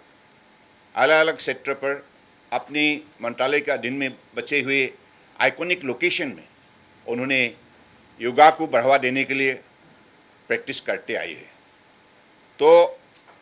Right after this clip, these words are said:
हमने रेड फोर्ट के बाद जब पचास दिन के लिए हम लोगों ने शिवसागर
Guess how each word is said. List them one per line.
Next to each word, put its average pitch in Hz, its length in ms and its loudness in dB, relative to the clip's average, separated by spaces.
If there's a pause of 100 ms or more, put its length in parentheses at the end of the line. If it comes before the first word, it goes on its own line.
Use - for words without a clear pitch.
(1300)
हमने 165 420 2 (920)
रेड 147 260 0
फोर्ट 165 240 -4
के 170 60 -6
बाद 143 360 2 (1160)
जब 131 140 -6
पचास 165 320 2
दिन 160 200 -6
के 160 120 -4
लिए 160 160 2
हम 143 200 -4
लोगों 151 160 -2
ने 151 100 -4
शिवसागर 151 760 -2